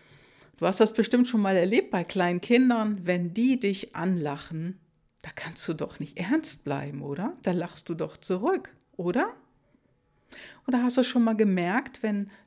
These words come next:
du jemanden auf der Straße begegnet, begegnest und du wirst angelacht, da lächelst du doch zurück.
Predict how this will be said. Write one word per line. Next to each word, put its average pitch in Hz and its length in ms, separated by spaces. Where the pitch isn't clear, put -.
du 208 140
jemanden 196 440
auf 185 160
der - 120
Straße 190 560
begegnet, 190 840
begegnest 180 920
und 190 140
du 175 80
wirst - 260
angelacht, 185 640
da 202 40
lächelst 196 480
du 190 60
doch 170 220
zurück. 208 520